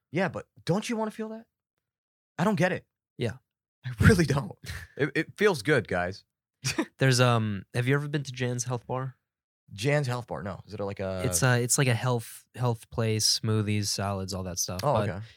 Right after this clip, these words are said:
Speaker 2: there's one in Newport.
Speaker 1: Mm.
Speaker 2: Um, as you drive down P C H, it's, it's on the right. But anyways, every time you walk, I used to go there a lot. So every time I would walk in there, there's this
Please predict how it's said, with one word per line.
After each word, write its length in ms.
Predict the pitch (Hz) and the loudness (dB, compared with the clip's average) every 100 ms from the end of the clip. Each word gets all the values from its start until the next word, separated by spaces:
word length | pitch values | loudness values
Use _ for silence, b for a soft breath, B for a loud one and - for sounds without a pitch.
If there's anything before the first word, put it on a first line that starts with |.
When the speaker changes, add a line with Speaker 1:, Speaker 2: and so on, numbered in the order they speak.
| B _ | B _
Speaker 2:
there's 200 | 123 120 | -2 0
one 420 | 113 120 139 147 135 | 0 2 2 2 -2
in 360 | - 127 123 | -2 -2 0
Newport. 540 | 117 113 - 95 90 - | 0 -2 -4 -8 -8 -10
Speaker 1:
Mm. 340 | 95 92 92 110 | -10 -12 -10 -6
Speaker 2:
Um, 540 | 107 101 90 87 98 _ _ _ _ _ - | -4 -4 -8 -12 -16 _ _ _ _ _ -2
as 140 | 127 | 0
you 80 | 123 | 0
drive 220 | 123 120 | 0 0
down 160 | 117 113 | 0 -2
P 140 | 120 | -4
C 180 | 110 110 | -6 -6
H, 240 | 104 104 107 | -6 -8 -8
it's, 160 | - | -8
it's 260 | - 113 - | -10 -8 -6
on 100 | 110 | -4
the 80 | 101 | -4
right. 240 | 101 92 95 | -4 -6 -6
But 160 | 95 - b b _ _ - | -6 -8 b b _ _ 0
anyways, 460 | 131 123 117 110 - | 4 6 4 2 0
every 320 | 127 127 165 | -2 2 2
time 400 | 160 - 127 131 | 0 0 0 0
you 120 | 131 117 | 0 -2
walk, 300 | 110 113 - | -4 -6 -4
I 80 | 127 | -2
used 200 | 131 - | 0 2
to 60 | |
go 120 | 127 120 | 2 2
there 120 | 104 | 2
a 60 | |
lot. 240 | 101 95 82 | 0 -4 -6
So 100 | 87 | -6
every 180 | 120 131 | -4 0
time 220 | 127 120 | 0 2
I 60 | 120 | 0
would 120 | 104 | 0
walk 260 | 104 101 110 | 0 0 -2
in 100 | 104 | -2
there, 260 | 107 131 135 _ _ _ - | 0 -2 -4 _ _ _ -4
there's 180 | 117 | -2
this 320 | 113 - - | 2 2 2